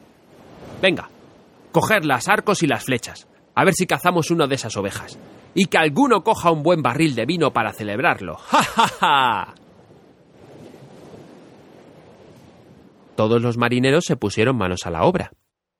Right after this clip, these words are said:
Lo que ninguno de ellos sabía era que la isla no era una isla cualquiera.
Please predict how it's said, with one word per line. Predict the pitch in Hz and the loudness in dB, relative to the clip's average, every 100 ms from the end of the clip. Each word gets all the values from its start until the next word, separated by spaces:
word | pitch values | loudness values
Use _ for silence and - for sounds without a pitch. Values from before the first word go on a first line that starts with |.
| _ _ _ _ _ _ _ _ _ _ _ _ - | _ _ _ _ _ _ _ _ _ _ _ _ -2
Lo | 110 110 101 | 2 4 2
que | 101 | -2
ninguno | 98 98 95 135 175 117 | -2 -2 2 4 4 4
de | 101 | 4
ellos | 120 101 - | 4 0 -2
sabía | - 85 127 120 87 - _ _ _ _ _ _ _ _ _ _ | -8 -2 0 0 -4 -10 _ _ _ _ _ _ _ _ _ _
era | - 123 85 | -2 0 0
que | - | 0
la | 143 87 | 2 4
isla | 139 - - 87 123 _ _ _ _ _ _ _ _ - | 2 0 -6 -6 -8 _ _ _ _ _ _ _ _ -6
no | 101 101 98 95 | 0 4 4 4
era | 170 117 | 2 0
una | 92 90 | 0 0
isla | 90 90 | 0 -4
cualquiera. | 82 82 82 82 85 - | -6 -6 -4 -2 -2 -4